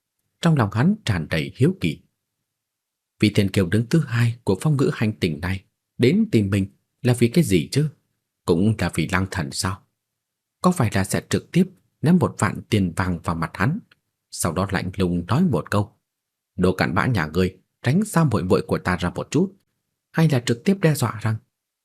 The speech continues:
"Nếu ngươi còn dám nhìn muội muội ta một cái, ta sẽ đánh gãy chân chó của ngươi, móc mắt của ngươi ra"? Nếu như thật sự là như vậy, Lâm Bắc Thần suy nghĩ rất nghiêm túc một lúc,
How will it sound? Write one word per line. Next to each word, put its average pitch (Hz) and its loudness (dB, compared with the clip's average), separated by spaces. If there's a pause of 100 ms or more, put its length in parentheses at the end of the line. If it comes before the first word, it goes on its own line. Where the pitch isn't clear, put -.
(100)
"Nếu 87 2
ngươi 98 2
còn 82 -2
dám 127 2
nhìn 95 4
muội - 0
muội 101 0
ta 120 0
một 80 -6
cái, 180 2 (400)
ta - -4
sẽ - -6
đánh 139 0
gãy 139 -2
chân 87 -2
chó 180 2
của 82 0
ngươi, 98 0 (160)
móc 107 0
mắt 160 0
của 90 -2
ngươi 87 0
ra"? 95 -4 (1200)
Nếu 95 2
như 85 2 (100)
thật - -4
sự - -2
là 95 -2
như 131 0
vậy, 113 -2 (1040)
Lâm 95 0
Bắc 113 -2
Thần 73 -2
suy 87 -2
nghĩ 92 0
rất - -4
nghiêm 92 -2
túc - -6
một 78 -4
lúc, 170 -4